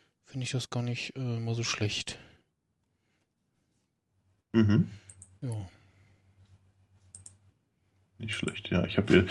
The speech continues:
Speaker 2: ich bin ja so ein Fan von dieser Buchoptik,
Speaker 1: Hm.
Speaker 2: ne? Also man gibt ja diese schönen Hüllen, die so Lederimitat sind.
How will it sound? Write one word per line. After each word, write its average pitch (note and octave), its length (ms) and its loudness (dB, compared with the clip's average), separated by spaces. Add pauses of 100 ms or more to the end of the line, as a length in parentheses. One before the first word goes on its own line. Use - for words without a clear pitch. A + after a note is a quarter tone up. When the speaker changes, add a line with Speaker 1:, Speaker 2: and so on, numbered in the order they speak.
(500)
Speaker 2:
ich - 80 -20
bin A2 100 6
ja G2+ 80 10
so F#2+ 80 8
ein F#2 80 6
Fan A2 320 8
von F#2+ 640 4
dieser - 220 -4
Buchoptik, C3 880 4
Speaker 1:
Hm. A2 160 6
Speaker 2:
ne? - 40 4
Also F#2 120 6
man F#2 720 4
gibt G#2+ 160 2
ja A2 80 8
diese F#2+ 220 4
schönen G2+ 400 6
Hüllen, A2+ 320 10
die G#2 120 4
so A2 100 -2 (260)
Lederimitat A2+ 1000 8
sind. C#3 240 2